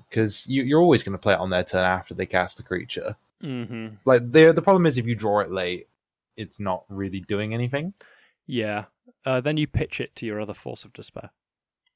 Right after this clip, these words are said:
Speaker 1: <laughs>
Speaker 2: <laughs>
Speaker 1: Yeah.
Speaker 2: Discard
Speaker 1: But
Speaker 2: it to your Liliana.
Speaker 1: But it is so great for those turns where someone goes, like, "Attack with this, play some blockers so that I can live," and you go, "Do this."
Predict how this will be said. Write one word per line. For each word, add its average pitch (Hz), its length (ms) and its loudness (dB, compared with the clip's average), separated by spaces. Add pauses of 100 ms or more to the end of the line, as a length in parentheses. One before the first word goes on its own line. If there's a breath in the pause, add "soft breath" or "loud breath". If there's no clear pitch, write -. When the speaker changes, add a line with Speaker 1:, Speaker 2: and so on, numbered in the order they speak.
(160)
Speaker 1:
<laughs> - 0 -
Speaker 2:
<laughs> - 1500 -8 (1120 loud breath)
Speaker 1:
Yeah. 82 400 -2 (180)
Speaker 2:
Discard 143 400 0
Speaker 1:
But 151 100 6
Speaker 2:
it - 40 -6
to 127 120 -4
your 110 140 -4
Liliana. 107 400 -4 (640)
Speaker 1:
But 135 100 0
it 139 60 -2
is 135 160 -2
so 123 160 0
great 107 240 -2
for - 80 -8
those 95 160 -4
turns 92 380 -2
where 90 140 -2
someone 92 300 -4
goes, 87 220 -2
like, 90 180 -2
"Attack 110 400 -4
with 95 140 -10
this, 80 300 -6
play 107 300 2
some 101 200 -4
blockers 87 400 -2
so - 160 -8
that 87 60 -2
I 85 100 -4
can 85 200 -12
live," 76 220 -6
and 80 140 -12
you 80 80 -14
go, 76 160 -8
"Do 76 220 -12
this." 80 380 -12